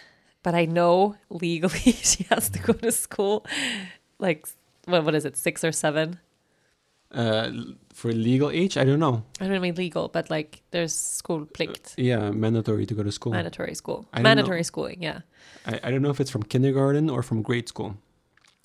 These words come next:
Speaker 2: Like, here, if we travel, if we start traveling with her during, when there's school, we need to have, like, a, like, a signed, uh, paper from the, from the school that she's allowed to leave.
Speaker 1: Really?
Speaker 2: Yeah.
Speaker 1: I don't like that
Speaker 2: That's
Speaker 1: at
Speaker 2: like
Speaker 1: all.
Speaker 2: grown-up shit.
Speaker 1: Should we homeschool her?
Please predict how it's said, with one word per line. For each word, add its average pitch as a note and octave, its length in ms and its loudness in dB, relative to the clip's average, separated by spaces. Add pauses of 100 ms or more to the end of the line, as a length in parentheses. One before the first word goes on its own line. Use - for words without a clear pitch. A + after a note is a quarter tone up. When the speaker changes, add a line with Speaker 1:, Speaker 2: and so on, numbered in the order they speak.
(160)
Speaker 2:
Like, A2 200 2
here, A2 260 6
if C3+ 180 2
we A2 80 4
travel, G#2 380 -2
if A#2 120 -4
we A2+ 80 2
start G#2 240 2
traveling G#2+ 400 0
with G#2+ 120 0
her G#2 200 0
during, G2+ 640 -2
when G#2 100 0
there's G2 160 0
school, A2+ 300 0
we A2+ 100 2
need G2+ 160 0
to G2 80 -14
have, G2 180 -4
like, G#2 220 -6
a, - 180 -4 (600)
like, A#2 160 -6
a G2 60 -6
signed, G2 460 -4 (120)
uh, F#2+ 400 -6
paper G2+ 320 0
from G2 320 -4
the, F#2+ 380 -6
from G2 160 -6
the F#2 80 -6
school - 260 -8
that G2 140 -6
she's G#2 180 -8
allowed F#2+ 300 -6
to - 100 -8
leave. G3 300 -6
Speaker 1:
Really? C4+ 800 -2
Speaker 2:
Yeah. F#2 160 -6 (240)
Speaker 1:
I G#3 140 -10
don't B3 140 -10
like E3+ 200 -6
that - 240 -8 (180)
Speaker 2:
That's - 140 -10
Speaker 1:
at - 60 -6
Speaker 2:
like A2+ 100 0
Speaker 1:
all. C#3+ 60 0
Speaker 2:
grown-up G#2 300 -2
shit. - 300 -8
Speaker 1:
Should A3 120 -6
we G#3+ 120 -2
homeschool F#3 520 -6
her? C#4 180 -6